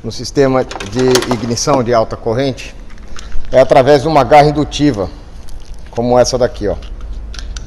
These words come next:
E aí muita gente me pergunta: "Daniel, como é que eu vou ligar uma garra indutiva dessa daqui numa bobina est-, que é uma bobina dessa de, de modelo estático?"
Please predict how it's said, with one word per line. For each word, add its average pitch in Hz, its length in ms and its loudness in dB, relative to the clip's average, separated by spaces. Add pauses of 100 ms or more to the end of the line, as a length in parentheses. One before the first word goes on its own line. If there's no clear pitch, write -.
(1400)
E 143 80 -2
aí 139 180 6
muita 156 300 2
gente 156 240 -2
me 170 100 0
pergunta: 151 400 0
"Daniel, 180 300 2
como 185 220 2
é 202 40 2
que 196 80 -4
eu 240 40 2
vou 226 100 2
ligar 220 200 0
uma 202 160 4
garra 175 180 6
indutiva 156 520 0
dessa 143 240 -2
daqui 139 320 -2
numa 185 220 2
bobina 147 440 0
est-, - 300 -8
que - 120 -4
é 135 40 4
uma 131 180 2
bobina 127 460 0
dessa 117 440 2
de, 104 260 -4
de 104 200 -4
modelo 123 340 4
estático?" - 540 2